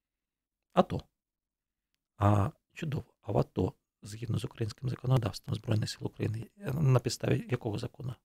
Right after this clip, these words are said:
брали участь? А добровольці. Тому, перепрошую, ратифікація Римського статуту чудово, але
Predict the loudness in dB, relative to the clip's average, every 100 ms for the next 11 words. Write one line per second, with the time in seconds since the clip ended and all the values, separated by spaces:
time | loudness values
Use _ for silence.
0 | _ -12 -10 -12 _ _ _ _ _ _
1 | _ _ _ 2 4 6 4 0 -8 -16
2 | _ _ _ _ _ _ _ _ _ _
3 | _ _ _ 6 8 12 12 12 12 10
4 | 0 _ -8 6 8 8 8 10 10 10
5 | 6 4 0 -2 -2 2 8 12 12 12
6 | 8 _ _ _ 6 8 8